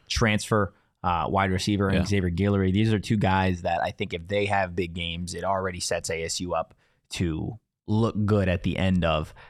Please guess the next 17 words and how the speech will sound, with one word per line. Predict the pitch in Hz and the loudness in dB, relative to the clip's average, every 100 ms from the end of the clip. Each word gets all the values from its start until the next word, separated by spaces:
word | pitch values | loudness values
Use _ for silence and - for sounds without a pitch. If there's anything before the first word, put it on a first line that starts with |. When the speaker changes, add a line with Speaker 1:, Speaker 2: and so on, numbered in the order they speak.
| - - | -12 -6
Speaker 1:
um, | 73 - | -6 -4
that | - 90 | -2 0
game | 92 90 82 | 0 0 0
on | 90 | 2
Saturday, | 92 82 82 80 | 2 2 2 2
right? | 85 95 | 2 4
Speaker 2:
Mm-hmm. | 95 | 2
Speaker 1:
If | 92 | 2
I | 98 | 2
tell | 98 95 | 2 2
you | 92 87 | 4 2
Saturday | 85 92 90 87 | 2 2 4 2
evening | 82 101 90 87 | 2 2 2 2
that | 85 | 0
Sean | - 95 85 87 | 0 0 2 2
Na | 92 90 | 4 2
had, | 87 82 85 | 2 2 0